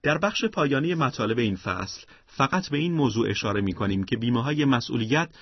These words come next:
دارای تقسیم بندی‌های متعددی هستند، ولی می‌شه اونها رو با توجه به قوانینی که در کشور ما وجود داره، به این گروه‌های اصلی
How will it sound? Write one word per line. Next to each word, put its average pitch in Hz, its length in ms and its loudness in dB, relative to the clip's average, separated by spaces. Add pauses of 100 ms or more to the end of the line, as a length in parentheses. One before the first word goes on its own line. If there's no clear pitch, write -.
(300)
دارای 170 360 4
تقسیم 123 500 -2
بندی‌های 113 500 0
متعددی 107 600 0
هستند، 95 560 -4 (340)
ولی 98 200 4
می‌شه 107 240 2
اونها 123 300 2
رو 156 120 0
با 135 120 2
توجه 127 560 0
به 147 80 0
قوانینی 113 600 2
که 135 240 4 (320)
در 101 160 2
کشور 131 460 -2
ما 175 160 -2
وجود 135 320 -2
داره، 120 320 0 (280)
به 113 140 -2
این 190 260 2
گروه‌های 113 480 2
اصلی 95 480 -4